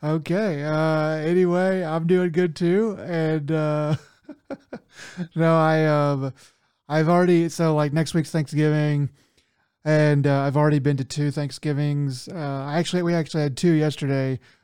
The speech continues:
one for work, and we had an employee Thanksgiving, and, uh, the, the,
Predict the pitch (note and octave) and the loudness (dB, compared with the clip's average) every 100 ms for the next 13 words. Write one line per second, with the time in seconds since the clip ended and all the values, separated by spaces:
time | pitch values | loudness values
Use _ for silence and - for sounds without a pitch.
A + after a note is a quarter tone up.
0 | _ D3 D3 D#3 D3+ D3 C3+ C#3 D3+ C#3+ | _ -4 0 2 0 -2 0 2 2 2
1 | C3+ - F3+ D3+ D3 C#3+ C#3 D3 D3 C#3+ | -2 -6 -6 -2 -2 -2 -2 -2 -2 -2
2 | D3 C3+ - C#3 C#3 C3+ - _ _ _ | -6 -6 -6 -6 -6 -8 -10 _ _ _
3 | _ - C#3 C#3 C3+ C#3 C3+ C3 C3 C#3 | _ -4 0 2 2 2 2 0 0 -2
4 | B2 | -2